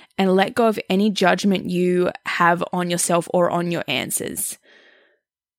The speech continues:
When you do this exercise, it's actually a great thing that you're identifying any judgment though, because that means you can course correct and be open to receiving a new baseline that actually feels good and serves you.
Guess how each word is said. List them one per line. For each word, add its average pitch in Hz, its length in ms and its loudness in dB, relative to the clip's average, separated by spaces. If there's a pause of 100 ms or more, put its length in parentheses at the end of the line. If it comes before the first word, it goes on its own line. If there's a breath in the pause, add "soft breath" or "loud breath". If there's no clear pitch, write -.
(180)
When 208 140 2
you 226 60 2
do 214 100 0
this 247 180 2
exercise, 202 880 2
it's 202 200 2
actually 226 320 0
a - 20 2
great 196 260 0
thing 202 140 0
that 180 160 0
you're 180 160 -2
identifying 185 720 0
any 180 180 0
judgment 175 560 0
though, 262 260 2 (360 loud breath)
because 214 240 -2
that 185 160 2
means 202 340 -2
you 196 140 -2
can 185 200 -2
course 247 240 0
correct - 480 0
and 180 220 0
be 180 180 -2
open 185 420 0
to 190 340 0
receiving 175 440 0
a 170 80 -2
new 240 160 2
baseline 180 520 0
that 175 160 -6
actually 185 340 0
feels 190 380 -2
good 175 240 -2
and 170 260 -4
serves - 480 -2
you. - 260 -6